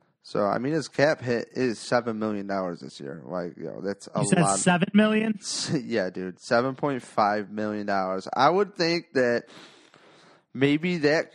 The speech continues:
Speaker 1: maybe Eric Wood looks to restructure. I, I, if I was him, actually.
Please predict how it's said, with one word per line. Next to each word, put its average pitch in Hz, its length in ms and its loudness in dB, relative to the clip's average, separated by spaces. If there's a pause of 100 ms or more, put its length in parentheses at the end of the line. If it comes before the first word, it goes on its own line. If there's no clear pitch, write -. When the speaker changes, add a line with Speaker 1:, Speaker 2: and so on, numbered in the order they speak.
(140)
Speaker 1:
maybe 185 420 -2
Eric 233 300 2
Wood 208 240 4
looks 151 300 0
to 160 60 0
restructure. 135 800 0 (120)
I, 127 380 2
I, 127 60 0
if 127 100 0
I 156 160 6
was 120 240 0
him, 95 280 -4 (120)
actually. 113 600 0